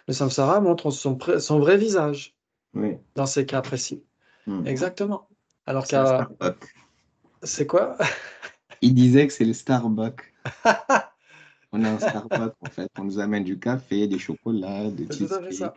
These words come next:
Speaker 2: tout ça.
Speaker 1: Il y a un jacuzzi, euh, et cetera, et cetera. Il y a une salle de sport dans la prison, et cetera.
Speaker 2: Ça,
Speaker 1: Et donc,
Speaker 2: c'est
Speaker 1: forcément, on va pas, on va pas en sortir. <laughs>
Speaker 2: C'est exactement ça.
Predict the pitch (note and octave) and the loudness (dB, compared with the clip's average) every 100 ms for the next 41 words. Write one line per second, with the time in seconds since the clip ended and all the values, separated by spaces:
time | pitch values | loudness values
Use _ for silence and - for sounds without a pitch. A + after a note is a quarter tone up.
0 | _ - C#3 - - - _ - G#3 - | _ -12 -10 -8 -10 -12 _ -14 -12 -14
1 | - _ - _ _ _ D3 D3 C#3 D#3+ | -18 _ -20 _ _ _ -4 -2 0 -2
2 | E3 D3+ D#3 D#3+ E3 D#3+ D3 B2 B2 B2 | -2 -4 -2 -2 0 2 4 4 2 0
3 | B2+ C3 C#3 C3+ C#3+ C3+ D3 D3 C#3+ A#2+ | -4 -2 -2 -4 -4 -2 0 0 -2 -2
4 | B2 A#2+ C#3+ C#3 D3 - D3+ D3+ D3 D3 | -4 -4 -4 -2 -2 -2 2 4 6 4
5 | C#3 B2+ B2+ C3 A#2+ C3+ C3 C3+ B2+ A#2 | 2 -2 -2 -4 0 0 -2 -4 0 2
6 | A2+ - _ _ - C#3+ D3 D#3+ D#3 D#3 | 2 -2 _ _ -4 -2 0 -2 2 2
7 | F3+ F#3 D3 D3+ F3 D3 A2+ _ B2+ C3 | 4 2 2 2 2 0 -4 _ -2 0
8 | C#3 D#3+ D3 C3 - C3 C3 C3+ - - | 2 0 -2 -8 -6 -2 0 -2 -4 -4
9 | - G3+ - B3 D3+ G2 - B2+ - A2+ | 0 -2 0 -2 -2 -4 -8 -8 -4 -4
10 | G#2 - F2 | -4 -6 -10